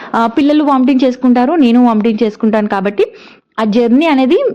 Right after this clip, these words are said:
మిస్ అవ్వడానికి మేము ఫుడ్ కొంచెంగా అవాయిడ్ చేసేసి స్నాక్స్ ఇలాంటివి తీసుకున్నాము. దానివల్ల వామిటింగ్ అనేది కాకుండా ఉంటుంది. ఒకసారి వామిటింగ్ చేసుకుంటే మనం మళ్ళీ వీక్ అయిపోతాము, అన్నీ తిరగడానికి అవ్వదు.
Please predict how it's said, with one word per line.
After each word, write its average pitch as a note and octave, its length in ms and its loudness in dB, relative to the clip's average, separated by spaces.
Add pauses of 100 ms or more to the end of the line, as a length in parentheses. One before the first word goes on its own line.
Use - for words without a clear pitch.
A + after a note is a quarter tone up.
మిస్ A3+ 280 0
అవ్వడానికి A#3+ 640 0
మేము A#3 260 2
ఫుడ్ A3 260 -2
కొంచెంగా A#3+ 420 0
అవాయిడ్ G#3+ 360 -2
చేసేసి A#3 340 0
స్నాక్స్ A3+ 720 -2 (380)
ఇలాంటివి D4 400 0
తీసుకున్నాము. A3+ 720 0
దానివల్ల A3 440 0 (800)
వామిటింగ్ B3+ 440 0
అనేది A#3 240 0
కాకుండా A3 480 0
ఉంటుంది. G3 440 0 (260)
ఒకసారి C4+ 400 -2
వామిటింగ్ B3 420 0
చేసుకుంటే A#3+ 360 -2
మనం A3 300 2
మళ్ళీ G#3+ 240 0
వీక్ A#3 280 -2
అయిపోతాము, A#3 580 -2
అన్నీ A3+ 400 2
తిరగడానికి G#3 600 -2
అవ్వదు. G3+ 500 -2